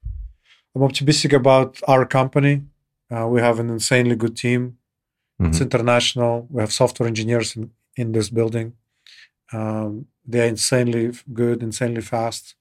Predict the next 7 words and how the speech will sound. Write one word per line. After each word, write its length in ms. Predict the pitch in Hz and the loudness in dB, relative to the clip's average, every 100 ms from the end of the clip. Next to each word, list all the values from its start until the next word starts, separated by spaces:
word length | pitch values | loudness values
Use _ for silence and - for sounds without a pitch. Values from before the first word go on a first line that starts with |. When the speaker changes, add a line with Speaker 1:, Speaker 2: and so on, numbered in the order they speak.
| _ _ _ _ _ _ - | _ _ _ _ _ _ -14
Speaker 1:
Uh, 360 | 110 107 113 - - _ _ _ _ | -10 -10 -12 -16 -20 _ _ _ _
so, 180 | - 113 | -10 -6
yeah. 200 | 110 107 - _ _ _ _ _ _ _ _ _ - _ | -6 -8 -16 _ _ _ _ _ _ _ _ _ -20 _
It's 80 | _ | _
going 180 | - 101 | 2 4
Speaker 2:
Oleg, 100 | 101 | 6
Speaker 1:
well. 220 | 113 104 | 2 -2